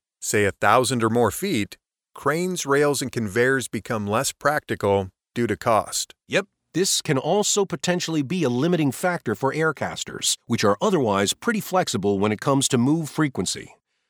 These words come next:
Speaker 2: Aircasters typically require hoses attached to compressed air supply. It's possible to leapfrog from hose to hose, but distance will complicate the move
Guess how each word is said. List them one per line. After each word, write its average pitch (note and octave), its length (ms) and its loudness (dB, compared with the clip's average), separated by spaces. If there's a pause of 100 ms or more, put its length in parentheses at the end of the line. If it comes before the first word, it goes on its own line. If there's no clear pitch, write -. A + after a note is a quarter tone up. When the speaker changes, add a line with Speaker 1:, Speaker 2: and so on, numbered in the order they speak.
(160)
Speaker 2:
Aircasters D3 840 0
typically F#3 400 0
require C#3 440 2
hoses A#2 520 0
attached C#3 400 -4
to C#3 80 -4
compressed - 500 0
air C3+ 200 0
supply. B2 580 -2 (400)
It's - 160 -8
possible F3+ 420 0
to B2 80 2
leapfrog A#2+ 600 0
from A#2 140 2
hose B2+ 320 2
to G2 80 -2
hose, F#2+ 520 0
but A#2+ 200 -2
distance F3 440 0
will F3 200 0
complicate D3+ 580 0
the G#2+ 80 0
move A2 400 0